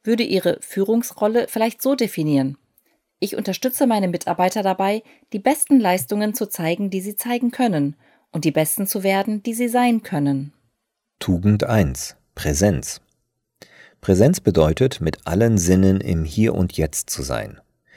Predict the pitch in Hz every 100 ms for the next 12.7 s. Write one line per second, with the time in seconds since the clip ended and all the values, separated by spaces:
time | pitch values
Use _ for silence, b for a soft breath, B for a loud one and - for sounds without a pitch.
0 | B B _ - - 98 90 - - -
1 | 98 113 131 147 - 98 - - 123 117
2 | 113 131 - - - 90 95 90 92 101
3 | - 69 69 - 90 - 90 73 - 73
4 | 69 65 71 71 85 - - - _ _
5 | _ _ _ _ - 71 71 69 104 147
6 | - 87 78 78 - - - 76 82 82
7 | 82 95 80 67 60 58 - 78 80 92
8 | 95 - - - - - - _ _ _
9 | B B B B 73 69 76 87 87 73
10 | 82 - 90 78 - 71 80 90 85 85
11 | - 87 117 - 80 73 73 - 85 95
12 | 98 - 110 104 107 107